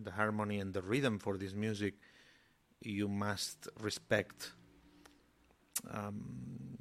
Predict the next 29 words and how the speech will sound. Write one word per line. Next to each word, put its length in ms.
the 120
text 580
a 80
lot, 300
right? 300
And 140
I 100
would 380
believe 360
that 260
working 380
in 120
micro 260
nano 240
robots 520
is 360
a 60
bit 200
similar, 360
because 380
you 100
need 200
to 80
build 240
a 40
micro 400
nano 280
robot 420
with 400